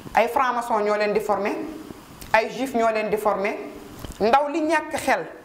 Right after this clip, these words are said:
ci beneen côté, am xel ci caay-caay, day def ni kooku war na koo mën a mat idole, te fekk mi ngi juum. Jamono bu am, li am tey amoon na ci jamono yi passé woon. Bain de minuit yi ngeen di dégg nii ak amoon yu gënoon a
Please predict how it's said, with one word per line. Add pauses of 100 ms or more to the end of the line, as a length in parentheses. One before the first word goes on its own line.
(640)
ci
beneen
côté, (440)
am
xel
ci
caay-caay,
day
def
ni
kooku
war
na
koo
mën
a
mat (180)
idole, (1120)
te
fekk
mi
ngi
juum. (1120)
Jamono
bu
am, (540)
li
am
tey
amoon
na
ci
jamono
yi
passé
woon. (1000)
Bain
de
minuit
yi
ngeen
di
dégg
nii
ak
amoon
yu
gënoon
a